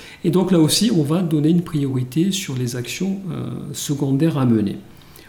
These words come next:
Lorsque cet état des lieux a été réalisé, lorsqu'on a impulsé un accompagnement donc, sur ce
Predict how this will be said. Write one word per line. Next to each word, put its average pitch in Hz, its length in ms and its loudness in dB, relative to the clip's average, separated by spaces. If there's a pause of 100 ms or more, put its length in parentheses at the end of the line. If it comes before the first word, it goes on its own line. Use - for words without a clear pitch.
Lorsque 196 340 2
cet 151 240 0
état 135 240 -2
des 127 160 -2
lieux 123 420 -2
a 113 100 -6
été 113 260 -8
réalisé, 120 680 0
lorsqu'on 147 460 -2
a 131 260 -4
impulsé 175 760 4
un 120 100 -2
accompagnement 127 800 -2
donc, 107 180 -2
sur - 220 -14
ce 117 240 -4